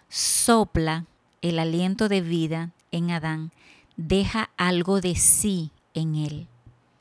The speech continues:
Entonces, todo lo que tenemos, que podemos hacer que es bueno,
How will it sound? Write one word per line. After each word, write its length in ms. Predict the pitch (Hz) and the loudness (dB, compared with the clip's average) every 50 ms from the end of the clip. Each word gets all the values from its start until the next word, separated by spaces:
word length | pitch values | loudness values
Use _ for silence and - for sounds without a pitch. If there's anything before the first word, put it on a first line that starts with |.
| _ _ _ _ _ _ _ _ _ _ _ _ | _ _ _ _ _ _ _ _ _ _ _ _
Entonces, 340 | _ - 180 160 202 185 - _ | _ -6 -4 -2 -2 -2 -2 _
todo 240 | - 208 214 226 247 | 4 4 4 6 4
lo 100 | 277 277 | 2 2
que 120 | - 269 | 0 -2
tenemos, 640 | - - 247 240 240 208 180 175 180 175 - - - - _ _ _ _ _ _ _ _ | 0 2 2 4 4 2 2 0 -2 -4 -6 -10 -14 -16 _ _ _ _ _ _ _ _
que 100 | - 160 | -6 -2
podemos 360 | - 160 165 170 180 190 202 | 0 0 0 2 0 0 0
hacer 260 | 226 208 - 196 180 - | 0 0 0 -2 -2 0
que 100 | - 180 | -2 -2
es 80 | 185 | 0
bueno, 360 | 196 208 208 185 170 180 202 | 0 0 -2 -2 -2 -4 -6